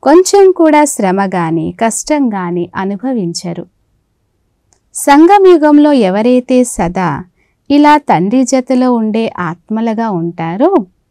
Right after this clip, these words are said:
వారికి శ్రమ అంటే ఏమిటో తెలియదు. పురుషార్థం కూడా ఒక న్యాచురల్ కర్మగా అయిపోతుంది.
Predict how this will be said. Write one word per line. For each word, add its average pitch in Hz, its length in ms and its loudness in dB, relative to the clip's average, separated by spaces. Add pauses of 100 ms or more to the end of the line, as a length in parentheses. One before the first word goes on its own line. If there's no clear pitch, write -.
(640)
వారికి 220 680 0 (320)
శ్రమ 262 380 2
అంటే 320 400 2
ఏమిటో 226 520 -2 (280)
తెలియదు. 175 480 -6 (1000)
పురుషార్థం 339 800 4
కూడా 214 460 0
ఒక 254 200 -2
న్యాచురల్ 254 840 0
కర్మగా 214 560 -4
అయిపోతుంది. 180 720 -8